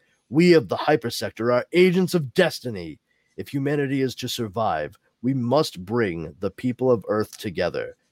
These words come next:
to form that single unconquerable column. And I, Lex Luthor, promise you,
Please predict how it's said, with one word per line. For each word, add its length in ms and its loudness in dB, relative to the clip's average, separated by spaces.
to 160 0
form 560 6
that 200 4
single 680 2
unconquerable 960 0
column. 640 2
And 300 4
I, 400 8
Lex 460 4
Luthor, 640 4
promise 720 6
you, 460 -6